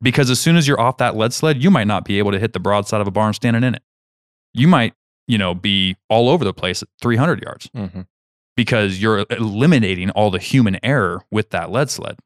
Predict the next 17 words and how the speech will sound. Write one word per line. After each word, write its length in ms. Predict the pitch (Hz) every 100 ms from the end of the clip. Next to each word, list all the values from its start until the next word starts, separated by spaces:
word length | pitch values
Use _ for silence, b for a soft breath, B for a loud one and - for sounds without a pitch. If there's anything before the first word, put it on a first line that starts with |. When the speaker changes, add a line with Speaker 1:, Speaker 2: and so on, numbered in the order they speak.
| _ _
Speaker 1:
Now 180 | 214 190
there's 220 | 143 123
still, 400 | - 113 98 90 -
you 80 | 98
know, 160 | - - _ _ _ _
you 100 | 170
still 160 | 175 147
have 140 | 110
to 80 | 98
have 140 | 82 -
some 400 | - - 139 104
skill. 280 | - 80
I'm 100 | 55
not 120 | 110 -
trying 160 | -
to 80 | -
say 160 | -